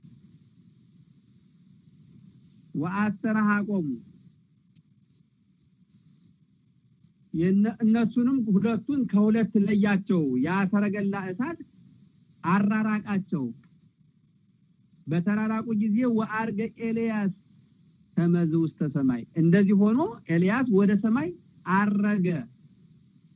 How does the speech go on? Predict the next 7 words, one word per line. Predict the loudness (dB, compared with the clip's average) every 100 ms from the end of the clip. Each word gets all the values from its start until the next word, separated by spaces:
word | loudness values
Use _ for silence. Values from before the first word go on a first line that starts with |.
| _ _ _ _ _ _ _ -6
ወደ | 0 0 0
ሰማይ | 0 -2 -2 0
በዚህ | 0 2 0
በሰረገላ | 0 -2 -2 -4 -4 -4 -4
እሳት | -6 -4 -2
በሚያርግበት | -2 0 0 0 -2 -2 -2 -2 -4
ጊዜ | -6 -2